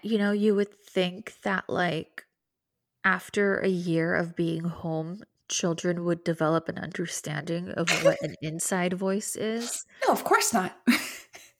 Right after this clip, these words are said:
Speaker 1: I mean, you're not on the playground. You don't have to scream for your friend to hear you across the playground. I'm, like, in another
Speaker 2: Oh.
Speaker 1: room. We do not live in a mansion with multiple wings.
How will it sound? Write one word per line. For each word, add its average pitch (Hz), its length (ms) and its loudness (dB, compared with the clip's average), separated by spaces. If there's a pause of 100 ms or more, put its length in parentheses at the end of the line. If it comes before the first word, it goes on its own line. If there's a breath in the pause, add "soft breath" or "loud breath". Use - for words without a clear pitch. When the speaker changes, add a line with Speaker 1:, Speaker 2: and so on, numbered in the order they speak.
(200)
Speaker 1:
I 196 100 0
mean, 196 160 0
you're 185 160 0
not 180 240 4
on 190 120 2
the 185 80 2
playground. 170 640 0
You 160 80 0
don't 165 160 0
have 196 160 -4
to 185 80 -2
scream 170 520 -4
for - 180 -6
your 160 180 -2
friend 156 420 -6
to - 220 -10
hear 180 280 0
you 165 200 2
across - 420 -4
the 147 80 -6
playground. 165 560 -4
I'm, 175 200 -2
like, - 240 -4 (600 loud breath)
in 214 180 6
another 180 380 4
Speaker 2:
Oh. 403 60 6
Speaker 1:
room. 165 360 2
We 175 140 0
do 180 160 2
not 185 260 4
live 180 260 2
in 175 100 2
a 165 40 0
mansion 165 500 -2
with 160 160 0
multiple 160 460 0
wings. 160 580 -2